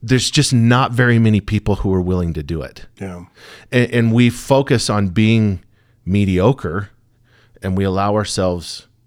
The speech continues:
Speaker 1: to have less than we, than we should, the less than, than who we could be.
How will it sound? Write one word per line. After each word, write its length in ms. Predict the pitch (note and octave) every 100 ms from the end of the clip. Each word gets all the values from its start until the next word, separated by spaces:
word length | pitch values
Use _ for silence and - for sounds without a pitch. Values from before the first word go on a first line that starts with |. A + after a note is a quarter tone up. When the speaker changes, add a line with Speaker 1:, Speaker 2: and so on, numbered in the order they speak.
| _ -
Speaker 1:
to 80 | F2
have 480 | F2+ E2+ D2+ - _ _ _ _ _ _ _ -
less 480 | A2+ D3 G#2+ A#2
than 220 | - G2+ G2
we, 120 | G2+ F#2+ - - -
than 220 | G#2 G2+
we 100 | G#2
should, 460 | - - D4 G2+
the 100 | G#2+
less 300 | A#2+ C#3 E3
than, 300 | - B2+ A2+
than 160 | - A#2
who 140 | G2+ D#3+
we 140 | D3+
could 400 | - - D#3+ A2+
be. 440 | B2 F#3+ E2 -